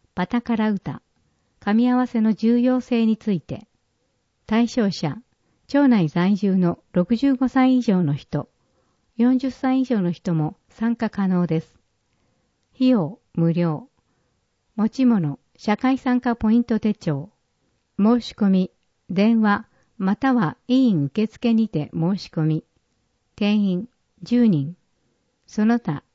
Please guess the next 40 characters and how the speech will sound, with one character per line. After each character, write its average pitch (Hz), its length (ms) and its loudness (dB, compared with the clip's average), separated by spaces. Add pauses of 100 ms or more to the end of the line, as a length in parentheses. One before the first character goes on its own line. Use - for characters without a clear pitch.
(380)
参 254 280 0
加 262 140 -2
者 202 140 0
に 160 300 0
航 247 220 0
空 262 200 -4
ケ 262 180 -2
ア 254 80 0
グ 247 100 0
ッ 254 100 -4
ズ 147 200 -6
プ - 160 -6
レ 190 120 0
ゼ 160 160 -4
ン 139 80 -4
ト。 - 240 -14 (1040)
問 190 220 0
い 202 80 0
合 180 100 0
わ 180 80 -2
せ、 170 300 -6 (400)
東 262 240 2
郷 156 220 0
未 151 180 0
来 202 220 0
歯 - 160 -12
科、 - 240 -10 (220)
矯 233 200 0
正 220 220 -2
歯 - 160 -12
科。 - 220 -6 (560)
電 196 260 4
話、 185 260 0 (460)
零 247 260 4
五 247 240 4
六 165 260 0
一 180 380 -4 (320)
七 214 300 2
六 247 280 0
の 160 240 0